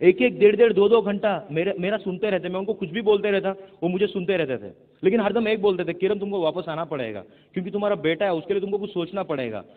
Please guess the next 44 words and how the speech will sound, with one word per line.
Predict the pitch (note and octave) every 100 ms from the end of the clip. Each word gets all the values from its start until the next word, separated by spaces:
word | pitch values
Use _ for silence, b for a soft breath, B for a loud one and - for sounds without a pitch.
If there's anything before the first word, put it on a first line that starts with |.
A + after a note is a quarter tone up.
| b
और | E3
मैं | F#3+
उनको | A3+ A3 G#3+
बोलता | G#3 G#3
था, | G3+
"नहीं, | G3+ F3+
मेरे | E3 G3+
ख्याल | G3+ G3
से | G3+
जिंदगी | F3 E3 E3+
खत्म | D#3 C#3+
हो | C#3 G#2
गई, | F#2 B B F#3
मैं | G3
जी | D#3 A3+
नहीं | B3+
सकता | A#3+ G3+ D#3+
हूँ, | A2 B2+ _ b b _
मेरा | D#3+ G#3+
सब | A3 A3
कुछ | B3
खत्म | G#3 G#3+
हो | G#3 E3+
गया।" | C3+ - - -
बोलते | E3 F#3+
थे, |
"नहीं, | F#3 F#3
कुछ | F#3 G#3
खत्म | F3+ D#3+
नहीं | D3+ C3
हुआ | G2
है।" | E2+ - b b -
और | F#3+
मेरी | A3+ A#3
downline | F3 G#3 A#3 A3
है, | F#3+
एक | F3+ -
सौ | B3+
अस्सी | A#3 - B3+
लोग | A#3+ A#3
मेरे | A3+ A3
group | F3+ A3+
में | A#3
थे | A3